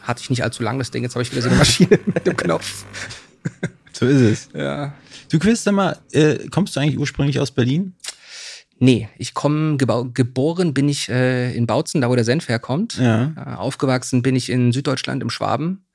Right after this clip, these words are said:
Speaker 2: Ja.
Speaker 1: Und dann war ich mal in Hamburg zwischenzeitlich für, ich weiß nicht, zwei, drei Jahre eventuell,
Speaker 2: Mhm.
Speaker 1: hab da als Art Director für eine Agentur gearbeitet.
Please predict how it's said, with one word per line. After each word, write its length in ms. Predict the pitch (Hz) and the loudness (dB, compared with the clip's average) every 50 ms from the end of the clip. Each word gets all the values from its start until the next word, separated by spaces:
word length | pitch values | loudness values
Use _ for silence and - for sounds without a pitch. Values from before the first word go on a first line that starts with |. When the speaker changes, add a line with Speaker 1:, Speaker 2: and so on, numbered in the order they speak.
| _ - - - | _ -20 -6 -4
Speaker 2:
Ja. 320 | 120 113 110 117 131 147 - _ _ _ - | -2 -2 0 -2 -4 -6 -10 _ _ _ -6
Speaker 1:
Und 140 | 127 123 120 | -4 -2 0
dann 140 | 120 120 | 0 2
war 160 | 123 127 127 135 | 2 4 4 2
ich 120 | 127 - | 2 0
mal 240 | 135 123 123 123 - | 0 0 0 0 0
in 220 | 117 123 120 110 | 0 0 2 2
Hamburg 260 | 135 160 180 190 180 | 2 2 2 0 0
zwischenzeitlich 840 | - - 175 156 165 151 - - 147 143 147 - 143 143 139 - - | 0 0 0 2 2 -2 -2 -2 -2 -2 -2 -2 -4 -4 -4 -6 -8
für, 480 | - 135 135 139 139 139 135 135 135 131 _ _ _ _ | -6 -2 -2 0 0 0 -2 -2 -4 -8 _ _ _ _
ich 80 | - | -14
weiß 120 | - 123 - | -14 -10 -10
nicht, 140 | 120 - - | -10 -10 -10
zwei, 320 | - - 139 139 135 135 | -8 -8 -6 -4 -4 -4
drei 200 | 127 - 131 131 | -4 -2 0 0
Jahre 360 | 131 127 123 127 143 147 151 143 | 2 2 2 2 2 2 2 2
eventuell, 400 | 131 135 139 135 - 123 120 131 | 2 2 2 2 2 2 2 4
Speaker 2:
Mhm. 60 | 120 | 2
Speaker 1:
hab 100 | 123 127 | 2 2
da 120 | - 123 110 | 2 0 0
als 160 | 107 - - | 0 -2 -2
Art 180 | - 117 120 | -4 -4 -2
Director 300 | 147 139 135 - - 127 | 0 0 0 0 -2 -6
für 80 | - 127 | -4 -4
eine 80 | 117 92 | -4 -4
Agentur 340 | 113 110 110 - 147 147 147 | -6 -6 -2 0 0 2 2
gearbeitet. 600 | 151 131 131 139 139 139 135 139 131 - - | 2 2 2 0 0 0 -2 -4 -6 -6 -14